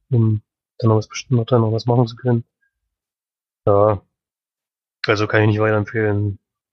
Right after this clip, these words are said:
Würde ich einen Bogen drum machen. Ich weiß gar nicht, was ich da hin <laughs> geben soll. Vielleicht, vielleicht zwei von zehn Leinwandperlen. Aber mehr hat der Film nicht verdient. Für das Haus vielleicht noch, das war ganz cool gemacht.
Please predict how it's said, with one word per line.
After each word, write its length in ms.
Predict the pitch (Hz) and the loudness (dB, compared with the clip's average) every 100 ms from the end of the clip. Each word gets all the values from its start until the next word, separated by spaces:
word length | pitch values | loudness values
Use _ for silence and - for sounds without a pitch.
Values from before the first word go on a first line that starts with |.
| _ | _
Würde 160 | 127 110 | -4 -4
ich 60 | - | -4
einen 80 | |
Bogen 200 | 113 123 | -2 0
drum 200 | 120 120 | 0 0
machen. 340 | 113 110 107 101 _ _ _ _ _ _ _ _ _ _ _ _ _ _ _ _ _ _ _ - | 0 0 -2 -4 _ _ _ _ _ _ _ _ _ _ _ _ _ _ _ _ _ _ _ -12
Ich 320 | - - - | -10 -10 -8
weiß 140 | 98 - | -8 -4
gar 120 | 104 | -2
nicht, 120 | 92 | -2
was 120 | - | -2
ich 60 | - | -4
da 100 | 107 | -2
hin 220 | 98 92 101 143 - - - | -4 -4 -4 -4 -4 -4 -4
<laughs> 800 | 214 - - 123 123 143 151 147 | -4 -4 0 2 2 2 2 2
geben 220 | - - | -2 -4
soll. 320 | - - 226 - - - - _ _ _ _ 214 226 - | -6 -4 -4 -2 -6 -6 -10 _ _ _ _ -16 -14 -4
Vielleicht, 340 | - 143 - 160 233 - _ | -2 -2 -4 -12 -12 -16 _
vielleicht 240 | 127 110 | -6 -6
zwei 240 | - 123 127 | -2 -2 0
von 140 | 120 | -2
zehn 200 | 120 123 | 0 0
Leinwandperlen. 720 | 120 120 123 120 120 117 117 113 _ - _ _ _ _ | 2 0 -2 -2 -2 -2 -6 -10 _ -20 _ _ _ _
Aber 200 | - 107 | -2 2
mehr 200 | 107 110 | 4 4
hat 80 | 110 | 4
der 80 | 107 | 0
Film 160 | 110 113 | 0 -2
nicht 120 | 113 | -2
verdient. 340 | 113 120 113 - | -6 -2 -2 -2
Für 80 | |
das 180 | 117 110 | -4 0
Haus 220 | 110 120 | 0 0
vielleicht 300 | - 117 113 | 0 -2 0
noch, 120 | 113 110 | 0 0
das 140 | 107 | 0
war 80 | 110 | 0
ganz 240 | 110 107 | 0 -2
cool 140 | - 120 | -2 0
gemacht. 260 | 113 113 | 2 0